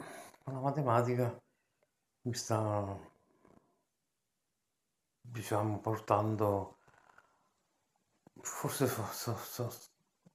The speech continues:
pensando di più adesso che sono in questa condizione di quasi immobilità, che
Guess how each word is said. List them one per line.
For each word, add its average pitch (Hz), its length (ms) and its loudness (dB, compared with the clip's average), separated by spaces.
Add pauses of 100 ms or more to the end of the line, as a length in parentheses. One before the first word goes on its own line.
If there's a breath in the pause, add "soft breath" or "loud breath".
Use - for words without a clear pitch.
(1160)
pensando 123 600 4
di 123 100 2
più 165 240 6
adesso 131 460 4
che 113 260 2 (400 loud breath)
sono 113 260 2
in 107 120 4
questa 110 420 2
condizione 107 880 2
di 98 100 -2
quasi 110 600 2
immobilità, 104 760 2 (1000 loud breath)
che 104 500 -2